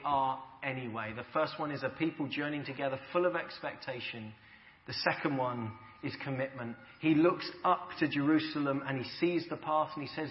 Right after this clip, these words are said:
"That's where the tribes go up and back year after year, committed to the ways of God, committed to one another, walking the well-trodden paths to Jerusalem, or the well-trodden paths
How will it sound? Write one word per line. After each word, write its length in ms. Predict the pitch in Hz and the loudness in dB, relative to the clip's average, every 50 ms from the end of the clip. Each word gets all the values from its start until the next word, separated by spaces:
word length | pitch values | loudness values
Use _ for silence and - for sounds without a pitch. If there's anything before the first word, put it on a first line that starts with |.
| - - - | -4 -2 0
"That's 340 | 180 180 180 - - - | 0 0 0 -2 -8 -2
where 160 | - 185 180 165 | 2 2 4 4
the 100 | 165 - | 2 0
tribes 580 | - - - 175 180 180 180 170 156 131 - - | -4 -2 -2 0 0 0 0 0 -2 -2 -4 -6
go 200 | 151 139 139 - - - | -4 -4 -4 -4 0 2
up 320 | 185 175 - - - - - - - - - - - | 2 2 2 0 -6 -14 -16 -18 -20 -20 -10 -4 -2
and 220 | 143 143 135 117 | 0 0 0 2
back 360 | - 165 160 156 135 - - - - - - - - | 4 4 4 4 2 -2 -6 -12 -14 -16 -18 -14 -10
year 440 | 131 120 151 180 180 180 180 180 180 165 | -4 2 4 4 6 6 6 4 4 4
after 320 | 160 160 156 - - 156 | 4 2 2 2 0 0
year, 300 | 147 156 160 160 160 151 - - | 2 2 2 2 0 -2 -2 0
committed 580 | 156 151 156 170 185 185 - - 185 175 151 - - - - - - - - | 2 4 6 6 4 4 2 0 -2 -2 -2 -6 -14 -18 -20 -20 -14 -6 -4
to 80 | 160 | -2
the 100 | 143 143 | 0 0
ways 420 | 143 139 143 160 175 175 175 165 139 | 2 2 2 4 6 6 6 4 4
of 160 | 160 143 - | 0 -4 -2
God, 280 | - 151 147 151 143 - | -2 0 0 0 0 0
committed 560 | - 151 139 143 156 170 165 - 180 170 - | 0 2 4 6 4 4 4 2 0 0 0
to 100 | - 170 | 0 -2
one 240 | 156 147 156 165 165 | 0 0 0 0 0
another, 460 | 156 147 151 147 139 135 123 120 117 - - - - - | -2 -2 -2 -2 -2 -2 -2 -4 -4 -8 -14 -16 -10 -4
walking 720 | 123 135 156 180 - - - - 147 131 123 120 120 - - - - - | 0 2 4 4 2 2 -2 -4 -6 -6 -6 -8 -10 -12 -16 -20 -8 -4
the 80 | - 139 | -2 0
well-trodden 1300 | 135 131 156 160 160 160 160 160 156 143 - - - - - - - 165 160 143 151 151 147 147 139 - - - - - - - _ | 0 2 2 2 4 4 4 2 0 -2 -6 -14 -20 -14 -8 -2 0 0 0 2 0 0 0 0 -2 -6 -10 -20 -20 -20 -20 -20 _
paths 600 | - - 151 139 127 117 101 - - - - - - - - _ - - - - _ - | 0 4 4 4 4 2 -2 -6 -10 -10 -12 -12 -14 -16 -20 _ -20 -20 -20 -20 _ -6
to 100 | - 143 | -4 -2
Jerusalem, 840 | 127 127 131 127 147 151 147 143 - 143 131 123 120 117 120 117 113 - - - - - _ _ - | -2 0 0 2 4 2 2 2 0 -4 -4 -4 -6 -8 -10 -10 -12 -14 -16 -20 -20 -20 _ _ -4
or 100 | 127 120 | -2 0
the 80 | 131 135 | 0 0
well-trodden 720 | 123 131 135 139 147 139 - - 151 139 135 139 135 - | 2 4 4 4 4 2 0 2 2 2 2 0 -2 0
paths 560 | - 143 135 127 123 - - - - - - | 2 4 4 4 2 0 -4 -8 -10 -10 -12